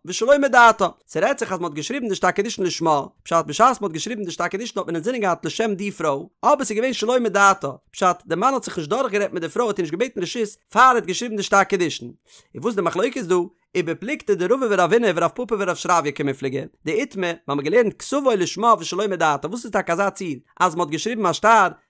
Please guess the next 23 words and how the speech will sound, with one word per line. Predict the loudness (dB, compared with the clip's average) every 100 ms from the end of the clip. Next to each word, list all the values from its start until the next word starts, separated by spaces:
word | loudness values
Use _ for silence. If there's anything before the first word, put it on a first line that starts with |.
| -6
לשמה, | -4 -2 4 4 4 2
אבער | 0
שלא | 2 2 4
מדעתא. | 4 0 0 -6 -8 _
איז | -6 2
רבה | 2
ווער | 4 4
אויף | 4
היננה | 8 8
אמרי, | 6 4 0 _
מקודשת. | -6 -2 -2 -2 -4 -14 -18 _
רבה | 4 6 6 6
אין | 4 2 2
רב | 0
היננה | 0
זאגן, | 0 -2 -4 -10 _ -4
אה, | -2
די | 0
פרוי | 4
איז | 4
מקודשת, | 2 0 2 2 0
פאר | 0
וואס? | 0 -4 -10